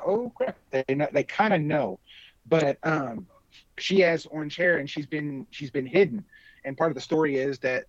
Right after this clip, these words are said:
um, they find her, and they're trying to capture her, 'cause Manapaths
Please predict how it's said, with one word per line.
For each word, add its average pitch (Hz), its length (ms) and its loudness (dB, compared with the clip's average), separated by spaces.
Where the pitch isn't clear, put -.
um, 120 500 -4
they 139 100 2
find 156 240 2
her, 147 120 2
and 143 100 0
they're 135 160 -2
trying 135 360 -4
to 117 380 -6
capture 170 320 -2
her, 127 180 2
'cause - 140 -12
Manapaths 131 480 -2